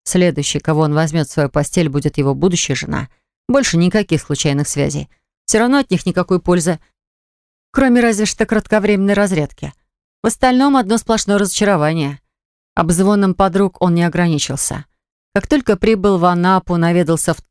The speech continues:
ту самую женскую консультацию, откуда ему звонили.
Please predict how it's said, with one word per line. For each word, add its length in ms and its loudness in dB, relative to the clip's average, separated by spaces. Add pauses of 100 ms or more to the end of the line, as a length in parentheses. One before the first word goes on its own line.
ту 160 2
самую 420 0
женскую 440 -2
консультацию, 720 -2
откуда 300 -2
ему 180 0
звонили. 500 -2